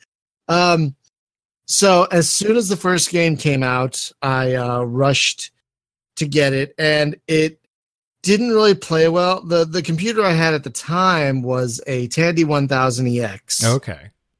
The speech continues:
Speaker 1: With, with two five and a quarter floppies, and, uh, it did not run great on that. But then a year later, I got an I B M twenty-five, uh, three eighty,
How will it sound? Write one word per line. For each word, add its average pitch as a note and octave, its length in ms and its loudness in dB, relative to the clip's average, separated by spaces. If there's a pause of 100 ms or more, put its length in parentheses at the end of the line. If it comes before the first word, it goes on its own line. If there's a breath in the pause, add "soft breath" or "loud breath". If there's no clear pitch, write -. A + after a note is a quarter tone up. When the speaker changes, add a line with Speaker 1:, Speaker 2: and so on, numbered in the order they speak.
(120)
Speaker 1:
With, B2 440 0 (480)
with B2+ 360 0
two A#3+ 360 2
five G#3 260 0
and F#3+ 80 -4
a G3+ 60 -2
quarter F#3 240 -2
floppies, F3 720 -4
and, D3+ 340 2
uh, C#3+ 320 0
it D#3 100 -2
did F#3+ 180 -2
not A3+ 380 0
run F#3 360 2
great D#3 960 -2
on A#3 260 -2
that. C4 520 -6 (800)
But E3 220 2
then F3+ 160 2
a F3 40 2
year E3+ 240 4
later, D#3+ 380 4
I C#3+ 100 2
got C#3+ 300 0
an C3+ 140 -2
I C#3+ 240 0
B D3 180 0
M C#3+ 180 2
twenty-five, C3+ 1000 -2 (580)
uh, A#2+ 540 -2 (320)
three C#3+ 360 0
eighty, C3+ 500 0